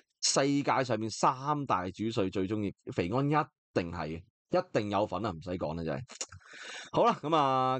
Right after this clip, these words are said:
今集時間嚟到呢一度啦，噉啊，鍾意呢一條片嘅朋友，麻煩擺低個 like 同埋 subscribe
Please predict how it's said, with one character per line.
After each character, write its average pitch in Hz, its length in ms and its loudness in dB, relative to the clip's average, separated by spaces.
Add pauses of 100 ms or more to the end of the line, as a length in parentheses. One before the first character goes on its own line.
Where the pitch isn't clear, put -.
(120)
今 151 140 0
集 143 100 2
時 98 140 -6
間 104 120 2
嚟 92 120 0
到 110 140 2
呢 131 220 2
一 139 120 4
度 90 200 -4
啦， 95 200 0
噉 120 140 0
啊， 113 40 2
鍾 131 140 -2
意 120 120 2
呢 120 80 2
一 127 100 4
條 82 180 -8
片 92 160 -4
嘅 113 100 0
朋 87 100 -2
友， 90 140 -2
麻 87 120 -2
煩 82 220 -6
擺 95 160 2
低 123 80 2
個 110 80 0
like 117 220 2 (460)
同 - 120 2
埋 95 60 0
subscribe 120 560 -2